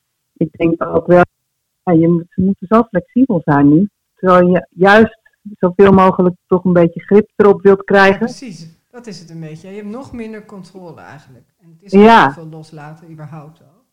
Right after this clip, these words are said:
Speaker 1: Ja, maar ja, je kunt nog steeds, ehm,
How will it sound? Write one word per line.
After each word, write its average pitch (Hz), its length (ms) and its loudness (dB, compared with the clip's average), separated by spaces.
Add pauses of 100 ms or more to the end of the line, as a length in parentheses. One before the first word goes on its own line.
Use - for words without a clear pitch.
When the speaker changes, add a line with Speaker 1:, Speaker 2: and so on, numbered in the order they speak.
(600)
Speaker 1:
Ja, 185 400 0 (500)
maar 190 140 -4
ja, 196 60 2
je 214 180 0
kunt 254 280 -2
nog 196 240 -6
steeds, 247 340 2 (1000)
ehm, 190 580 0